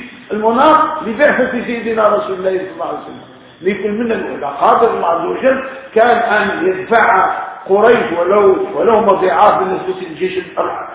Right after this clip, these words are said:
الجرار اللي جانا عماس من، من، من، من اليمن أو كذا، اللي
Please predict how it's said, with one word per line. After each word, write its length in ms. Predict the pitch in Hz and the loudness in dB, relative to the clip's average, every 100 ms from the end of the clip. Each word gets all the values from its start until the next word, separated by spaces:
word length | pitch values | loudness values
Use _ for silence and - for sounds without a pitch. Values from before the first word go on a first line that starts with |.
| - - - - - | -16 -12 -8 -8 -8
الجرار 720 | 156 151 190 196 240 240 240 | -6 0 2 4 4 4 0
اللي 200 | 208 165 | -2 -4
جانا 200 | 202 196 | -4 -4
عماس 300 | 180 185 196 | -6 -4 -4
من، 240 | 190 180 170 - - - | -6 -12 -14 -16 -20 -16
من، 280 | 156 165 160 | -12 -10 -6
من، 180 | 165 156 | -4 -4
من 20 | |
اليمن 440 | 160 170 180 165 | 0 0 0 -2
أو 260 | 151 156 151 | -6 -8 -4
كذا، 200 | 180 180 | -4 -4
اللي 460 | 165 175 156 151 | -8 -6 -4 -4